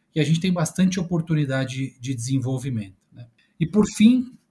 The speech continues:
falando um pouco da temática que nos assola no mundo todo nos últimos dois anos, a gente teve muito esta-, esteve e está muito atento às mudanças do mercado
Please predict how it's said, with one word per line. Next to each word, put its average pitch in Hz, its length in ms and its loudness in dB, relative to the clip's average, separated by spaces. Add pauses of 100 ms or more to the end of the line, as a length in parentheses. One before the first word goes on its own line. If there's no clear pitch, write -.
falando 156 360 6
um 160 40 8
pouco 160 280 2
da 147 120 2
temática 151 720 0
que 139 260 -2
nos 135 300 -2
assola 139 640 0
no 123 100 -2
mundo 135 400 2
todo 127 300 -6
nos 117 160 -6
últimos 127 360 -8
dois 120 300 -6
anos, 151 480 -2 (580)
a 135 100 -4
gente 160 220 0
teve 180 220 0
muito 202 300 4
esta-, - 340 -10
esteve 202 440 0
e 180 40 0
está 180 300 0
muito 165 320 4
atento 156 400 0
às 135 80 -2
mudanças 139 480 -2
do 131 100 -4
mercado 127 480 -6